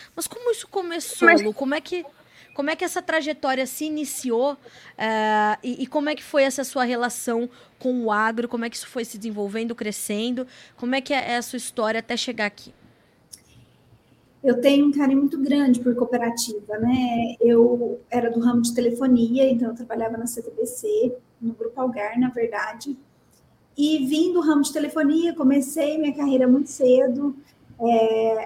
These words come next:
Speaker 2: antes eu estagiei no Magazine Luiza, na área de vendas, que é uma parte que eu sou apaixonada. Mas me deparo com o desafio de fazer um treinamento pra minha equipe. Eu fui supervisora de um time de sessenta atendentes aos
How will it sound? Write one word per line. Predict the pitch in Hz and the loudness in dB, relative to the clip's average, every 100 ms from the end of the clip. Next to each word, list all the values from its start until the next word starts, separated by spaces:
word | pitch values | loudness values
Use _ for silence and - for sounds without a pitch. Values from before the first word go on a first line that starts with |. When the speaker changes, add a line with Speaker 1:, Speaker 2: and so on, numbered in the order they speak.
| - | -2
Speaker 2:
antes | 262 302 311 - 240 | 0 2 0 0 2
eu | 247 | 4
estagiei | 240 247 254 233 233 277 | 4 4 0 4 4 6
no | 285 | 4
Magazine | 254 254 240 240 | 2 2 4 4
Luiza, | 233 226 247 247 | 4 2 2 2
na | 233 220 | 0 0
área | 226 247 | -2 -2
de | 247 | -2
vendas, | 233 208 220 233 240 | -2 -4 0 0 0
que | 240 | -4
é | |
uma | 220 - | -10 -10
parte | 202 208 - | -14 -14 -10
que | |
eu | 226 | -10
sou | 240 226 | -10 -10
apaixonada. | 233 233 247 214 208 226 262 - _ _ _ _ _ - | -8 -4 -4 -4 -6 -6 -10 -12 _ _ _ _ _ 4
Mas | 254 302 285 | 6 8 6
me | 330 | 4
deparo | 339 339 311 311 320 339 - | 2 4 6 6 4 0 0
com | 320 320 320 311 285 277 262 254 240 240 | 4 6 6 4 4 6 8 8 6 2
o | 233 | 0
desafio | 285 277 285 294 269 | 2 0 0 -2 -2
de | 262 | -2
fazer | 302 277 254 294 | 0 2 4 2
um | 311 302 | 2 -2
treinamento | 320 285 285 269 247 277 269 - | -2 0 2 4 4 4 0 2
pra | 254 | 6
minha | 247 247 | 6 6
equipe. | 240 247 247 247 | 2 0 2 0
Eu | |
fui | 247 247 | -2 -4
supervisora | - 269 277 269 240 254 269 247 | -4 -4 -2 -2 2 4 4 4
de | 254 | 4
um | 247 | 4
time | 240 254 247 | 4 4 4
de | 240 | 2
sessenta | 240 247 285 320 339 294 | -4 -6 -4 -6 -4 -4
atendentes | 262 247 240 269 302 294 247 | -2 0 2 0 -2 -4 -4
aos | 269 277 - - - - - | -2 -2 -6 -10 -14 -16 -18